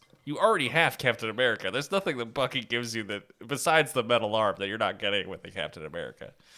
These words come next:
Uh, anyway, it, it, it, <laughs> it just was so dumb.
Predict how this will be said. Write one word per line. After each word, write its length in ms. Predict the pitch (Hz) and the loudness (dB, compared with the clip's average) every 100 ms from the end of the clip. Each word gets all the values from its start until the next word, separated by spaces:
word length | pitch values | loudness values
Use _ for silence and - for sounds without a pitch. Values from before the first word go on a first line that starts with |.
| - - _ _ _ _ - | -20 -20 _ _ _ _ -2
Uh, 840 | 95 87 85 82 80 78 71 53 - _ _ _ - | 2 2 2 0 -2 -4 -6 -8 -12 _ _ _ -4
anyway, 500 | 151 156 98 78 65 | -2 0 -2 -4 -4
it, 200 | - 165 | -2 -2
it, 340 | 175 175 160 165 | -2 -6 -6 -8
it, 220 | 123 165 139 - - | -2 0 -2 -8 -4
<laughs> 0 | 208 - | -4 -2
it 200 | 233 - | -4 -2
just 240 | 233 233 | -4 -6
was 160 | 196 185 | -4 0
so 220 | 175 190 | 6 6
dumb. 420 | 160 143 135 143 | 8 6 6 2